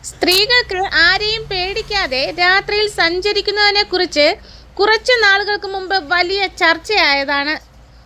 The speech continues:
ഇന്നലെ രാത്രി മാതാപിതാക്കളോടൊപ്പം നടന്നു പോവുകയായിരുന്ന പെൺകുട്ടിയെ യുവാവ് ആക്രമിച്ചു. ആക്രമണത്തെ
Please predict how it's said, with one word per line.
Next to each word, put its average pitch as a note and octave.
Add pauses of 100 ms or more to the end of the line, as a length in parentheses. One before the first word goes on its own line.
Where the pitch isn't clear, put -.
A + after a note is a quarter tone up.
(160)
ഇന്നലെ A4+
രാത്രി A4
മാതാപിതാക്കളോടൊപ്പം G#4
നടന്നു G4
പോവുകയായിരുന്ന G4
പെൺകുട്ടിയെ F4+
യുവാവ് F4
ആക്രമിച്ചു. D#4 (580)
ആക്രമണത്തെ A4